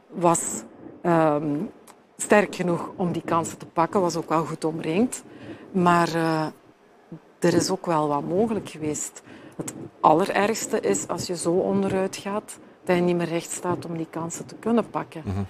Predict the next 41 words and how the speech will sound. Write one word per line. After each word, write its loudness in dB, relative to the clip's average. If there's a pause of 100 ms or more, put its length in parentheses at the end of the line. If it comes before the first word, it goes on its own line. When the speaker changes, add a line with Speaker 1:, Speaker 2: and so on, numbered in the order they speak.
(260)
Speaker 1:
En 0
dat 4
onderuit 2
gaan, 0
dat 0
kan -4
dan -4
in -6
onze -4
sector -2
zowel 4
mentaal 2
als, -4
eh, 2 (400)
financieel 0
Speaker 2:
Ja. -4
Speaker 1:
zijn. 0 (400)
En, 2 (260)
ehm, 4 (400)
ja, 0 (120)
daar 4 (380)
zit -6
mijn -2
echte -4
grote -4
angst. -6
Als -4
het -4
zo 2
erg -2
wordt -6
dat -10
je -6
onderuit 0
gaat -8
als -8 (280)
mens 4
of 0
als 0
bedrijf, 0
Speaker 2:
Ja. -4